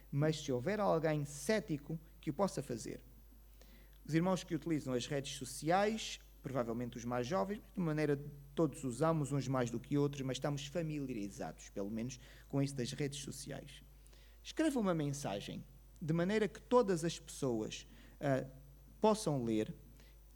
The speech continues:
a sua posição cristã sobre a homossexualidade. E agora, espere para ver se vai ter ou se não vai ter conflito. E eu iria um bocadinho mais longe. Diga,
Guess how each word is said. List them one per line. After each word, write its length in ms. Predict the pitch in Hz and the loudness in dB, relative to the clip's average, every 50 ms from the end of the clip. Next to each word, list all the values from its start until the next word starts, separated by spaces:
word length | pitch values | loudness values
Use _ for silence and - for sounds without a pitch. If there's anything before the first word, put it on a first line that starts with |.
| - - | -2 0
a 80 | 160 | 0
sua 340 | 143 - - - 262 254 247 | 0 0 -2 -4 0 0 0
posição 600 | 240 - - 170 139 165 147 - - 196 190 180 | 0 -2 -4 -4 -4 -4 -6 -4 -4 -2 -2 -2
cristã 560 | 185 - 135 131 - - - 175 170 180 214 - | -4 -4 -6 -6 -6 -2 0 0 0 0 -2 -6
sobre 380 | - - - 160 143 151 139 | -8 0 2 2 4 6 6
a 20 | 143 | 6
homossexualidade. 1080 | 175 196 190 165 160 - - 196 - - - 139 113 104 92 - 73 69 - - - - - - - - - - - - - - - - - - - - - - - - - - - - - - - - - - - - - | 6 6 4 2 2 0 -2 -4 -4 -4 -4 -2 -2 -2 -2 -4 -6 -10 -12 -16 -18 -20 -20 -20 -20 -20 -20 -20 -20 -20 -20 -20 -20 -20 -20 -20 -20 -20 -20 -20 -20 -20 -20 -20 -20 -20 -20 -20 -20 -20 -20 -20 -20 -4 2
E 80 | 156 151 | 4 4
agora, 320 | 143 139 135 - - - - - | 6 6 4 2 2 -2 -6 -10
espere 440 | - - - - 202 208 226 262 | -12 -2 2 6 6 6 6 4
para 280 | - - - - 160 147 | 0 -4 0 2 4 4
ver 160 | 139 165 151 | 4 4 2
se 140 | - - 135 | 2 -2 -2
vai 260 | 117 139 156 170 175 | 0 2 2 2 2
ter 340 | 175 - 165 147 156 165 160 - - - | 0 0 2 2 2 2 0 -4 -8 2
ou 140 | 170 160 156 | 2 2 2
se 180 | - - - | 2 -2 -2
não 300 | 139 139 160 180 190 175 | 0 0 2 2 0 -2
vai 200 | 147 - 151 143 | -2 -2 -4 -4
ter 240 | 139 - 151 147 147 | -4 -4 -6 -6 -6
conflito. 640 | - - 139 135 131 - - 110 101 80 - - - - - - - - - - - - - - - - - - - - - - - - - - - - - - - - - - - - - - - | -6 -6 -6 -6 -8 -8 -10 -8 -8 -8 -10 -14 -20 -20 -20 -20 -20 -20 -20 -20 -20 -20 -20 -20 -20 -20 -20 -20 -20 -20 -20 -20 -20 -20 -20 -20 -20 -20 -20 -20 -20 -20 -20 -20 -20 -20 -20 -8 -2
E 80 | 190 208 | 0 2
eu 100 | 226 220 | 2 2
iria 300 | 208 185 202 202 208 196 | 2 0 0 0 0 0
um 40 | 190 | 0
bocadinho 280 | - 180 165 175 160 | 0 -2 -2 0 0
mais 240 | 151 143 135 120 - | 0 0 0 -2 -2
longe. 300 | 101 98 92 90 - - | -4 -6 -6 -6 -8 -8
Diga, 460 | 196 175 277 277 208 143 160 151 180 | 2 6 8 8 8 8 6 4 4